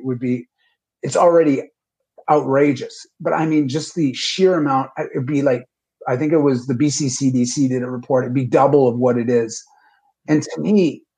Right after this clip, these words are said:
I mean, that's, these aren't numbers.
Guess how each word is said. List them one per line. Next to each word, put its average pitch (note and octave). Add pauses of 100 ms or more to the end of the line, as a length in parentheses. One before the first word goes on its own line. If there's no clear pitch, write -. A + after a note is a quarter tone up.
(240)
I C#3+
mean, C#3+ (1160)
that's, E3+
these E3+
aren't G3
numbers. E3